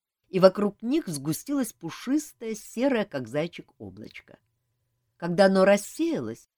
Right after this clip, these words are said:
братья уже стояли у двери в комнату принца Мафея. Было отчётливо слышно, как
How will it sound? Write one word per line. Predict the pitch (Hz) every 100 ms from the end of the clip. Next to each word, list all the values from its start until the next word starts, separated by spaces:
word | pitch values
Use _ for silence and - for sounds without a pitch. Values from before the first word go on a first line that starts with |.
| _ -
братья | 175 285 339 247
уже | 196 214
стояли | - 190 180 160
у | - 160
двери | 170 180 302 302
в | -
комнату | - 202 226 - 220
принца | 151 151 - 156
Мафея. | 139 _ - 73 80 _ _ _ _ _ _ _ _ _
Было | 156 254 285
отчётливо | 277 - 254 226 220
слышно, | 226 277 311 - 220
как | 214 214